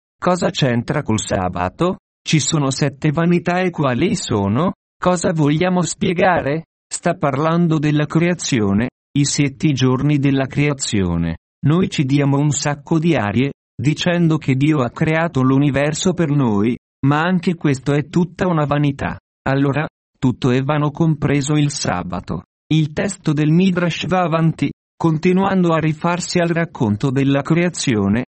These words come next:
finché arriva ad affermare che tutto, alla fine, sparirà. Un altro elemento importante.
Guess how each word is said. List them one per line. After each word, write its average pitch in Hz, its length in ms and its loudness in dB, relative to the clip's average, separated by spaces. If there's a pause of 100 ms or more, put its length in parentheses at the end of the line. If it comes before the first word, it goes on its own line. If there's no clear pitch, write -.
(160)
finché 170 460 2
arriva 156 400 0
ad 143 120 0
affermare 143 720 0
che 139 160 -2
tutto, 110 560 -2 (220)
alla 175 260 0
fine, 131 480 2 (240)
sparirà. 135 640 -2 (360)
Un 160 160 4
altro 143 260 0
elemento 151 540 2
importante. 147 960 -2